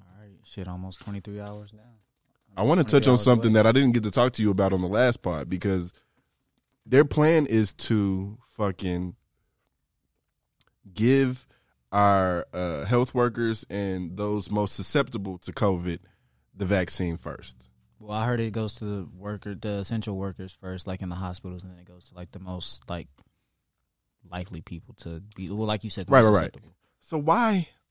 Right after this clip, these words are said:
Speaker 2: why would we test? 'Cause it sounds like it's a test. We, none of us know what's going on with this vaccine. Why would we test our health workers and our most susceptible first?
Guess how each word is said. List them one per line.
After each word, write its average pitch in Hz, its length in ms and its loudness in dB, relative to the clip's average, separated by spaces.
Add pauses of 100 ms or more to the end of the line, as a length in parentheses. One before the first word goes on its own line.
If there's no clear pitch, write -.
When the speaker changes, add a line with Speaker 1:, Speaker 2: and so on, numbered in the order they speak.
Speaker 2:
why 147 200 2
would 170 240 4
we 127 440 4 (180)
test? - 760 -2
'Cause 123 160 0
it 113 60 -4
sounds 185 260 2
like 139 120 2
it's 180 100 -10
a 170 40 -12
test. 113 220 0
We, 165 200 -4 (260)
none 165 160 6
of 127 100 4
us 110 140 2
know 123 100 6
what's 104 180 2
going 95 220 2
on 101 120 2
with 85 80 -8
this 87 120 -12
vaccine. 80 440 -12 (340)
Why 127 160 6
would 143 160 0
we 123 120 0
test - 520 -2 (240)
our 113 160 6
health 156 340 4
workers 98 360 0
and 95 160 -2
our 98 100 2
most 104 260 0
susceptible 95 640 -8 (280)
first? - 480 -10